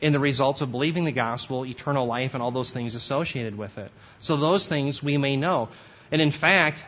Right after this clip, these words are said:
let me talk about what these things are. This is probably a link back to the gospel, uh, according to Fee, in First Corinthians one twenty-three through twenty-four, where Paul said this, "We preach Christ crucified." That's the core of the gospel.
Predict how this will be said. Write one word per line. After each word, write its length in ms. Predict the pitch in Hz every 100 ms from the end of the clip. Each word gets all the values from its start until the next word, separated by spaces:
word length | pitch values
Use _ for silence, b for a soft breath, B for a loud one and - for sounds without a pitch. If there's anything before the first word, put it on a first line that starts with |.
| -
let 100 | 160
me 100 | 156
talk 240 | 156 151
about 220 | 147 127
what 160 | 131 127
these 240 | 127 117
things 320 | - 127 117
are. 240 | 139 143 113
This 200 | 135 147
is 100 | 170
probably 320 | 160 160 147
a 60 | 123
link 280 | 135 151
back 260 | 139 127 127
to 60 | 123
the 120 | 120
gospel, 680 | 117 127 160 - 131 120 131 -
uh, 120 | 127 120
according 280 | 156 143 127
to 80 | 117
Fee, 420 | - 190 135 131 B B B
in 100 | 143
First 320 | 147 165 -
Corinthians 460 | 165 156 147 131 117
one 200 | 135 147
twenty-three 520 | 151 143 127 143 139
through 140 | 139
twenty-four, 680 | 147 147 131 110 - 180 127
where 200 | 127 127 B B
Paul 220 | - 156 151
said 220 | 156 135
this, 240 | 175 -
"We 120 | 156
preach 360 | 175 180 156 -
Christ 440 | - 151 151 - -
crucified." 640 | 190 208 190 127 110 107 B B B
That's 220 | 160 -
the 100 | -
core 260 | - 160 156
of 60 |
the 60 | 143
gospel. 520 | 131 170 208 - 104